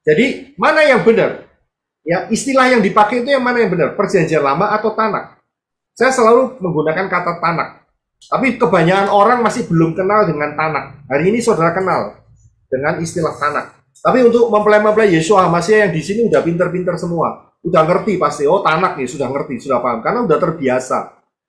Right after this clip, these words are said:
Ya, ya, saudara lihat, kenapa saya nggak suka dengan, nggak terlalu suka dengan istilah perjanjian lama. Ini penyebabnya, saudara.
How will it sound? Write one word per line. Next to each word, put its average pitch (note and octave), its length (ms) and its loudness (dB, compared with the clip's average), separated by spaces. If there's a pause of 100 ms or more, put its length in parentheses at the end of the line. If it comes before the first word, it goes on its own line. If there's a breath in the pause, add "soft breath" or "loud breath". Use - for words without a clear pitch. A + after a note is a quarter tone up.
(180)
Ya, D#3+ 400 -8
ya, B2+ 160 -12
saudara A#3+ 240 4
lihat, A3+ 480 0
kenapa C#4 400 0
saya C4 240 2
nggak E3 160 0
suka A#3+ 400 -4
dengan, F#3 400 -4 (400)
nggak E3+ 240 -2
terlalu A#3+ 400 2
suka A3 320 -2
dengan E3+ 320 -4 (800)
istilah G#3 640 -2
perjanjian D3 560 0
lama. A#2+ 320 -2
Ini A3 160 0
penyebabnya, C3+ 480 -2
saudara. G2+ 320 -14